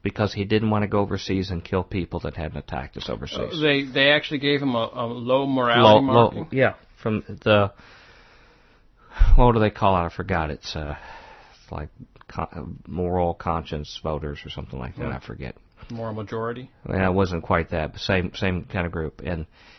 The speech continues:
Speaker 1: as a person that comes from a Bible-believing Christian background and come from conservative background history,
Speaker 2: Mm-hmm.
Speaker 1: I, I just don't get it anymore. You know, I just don't get it. I'm
Speaker 2: Sure.
Speaker 1: sorry.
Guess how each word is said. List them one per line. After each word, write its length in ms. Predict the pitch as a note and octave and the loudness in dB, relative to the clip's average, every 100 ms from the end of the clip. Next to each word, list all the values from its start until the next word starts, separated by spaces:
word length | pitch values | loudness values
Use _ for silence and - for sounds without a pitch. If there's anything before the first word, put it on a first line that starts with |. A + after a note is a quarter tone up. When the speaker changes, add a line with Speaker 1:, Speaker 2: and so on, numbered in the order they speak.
| _ - | _ -6
Speaker 1:
as 160 | G#2 F#2+ | -2 -2
a 80 | |
person 500 | F#2+ - B2+ C3 B2 | 0 4 4 2 -2
that 120 | G#2+ - | -4 -2
comes 400 | G#2 G#2 G2+ - G#3 - | 0 0 -2 -8 -18 -8
from 200 | F2+ F2 | -4 -4
a 140 | E2 | -4
Bible-believing 840 | E2+ E2+ F2+ F#2 F#2 F2+ F2+ F2 F2 | -2 -2 -2 -4 -2 -2 -2 -4 -4
Christian 400 | E2+ - - F2+ | -6 -6 -6 -4
background 600 | F2 E2+ - E2+ E2 E2+ | -2 -4 -4 -4 -4 -4
and 180 | F2+ F2 | -6 -6
come 200 | - G2+ | -2 -2
from 180 | G#2 G2 | 0 -6
conservative 760 | - F#2+ - G2 G2+ G2 F#2 - - - _ - | -6 -6 2 2 2 0 -2 -4 -20 -20 _ -4
background 580 | F#2+ G2 - D2 C#2+ C#2+ | 2 2 0 -6 -6 -6
history, 500 | E2 - - D2 F2+ _ _ - | -8 -10 -12 -12 -12 _ _ -14
Speaker 2:
Mm-hmm. 220 | A2 A2 - - _ _ _ _ - | -12 -12 -16 -20 _ _ _ _ -4
Speaker 1:
I, 120 | G2+ - | -4 -4
I 120 | G#2+ | -4
just 180 | A2 - | -4 0
don't 180 | A2 G2+ | -2 0
get 140 | C#3+ | -4
it 100 | C#3 | -4
anymore. 420 | D#2+ D2+ D2 - - _ - | -6 -10 -12 -14 -20 _ -6
You 80 | G2 | 0
know, 220 | G#2+ C3 - | 0 -2 -8
I 100 | F#2 | -12
just 200 | G#2 - | -10 -6
don't 160 | A2 G2 | -4 -4
get 160 | E2+ | -6
it. 80 | - E2 | -8 -4
I'm 140 | E3+ | -4
Speaker 2:
Sure. 80 | - | 0
Speaker 1:
sorry. 260 | G2 E2+ | 0 0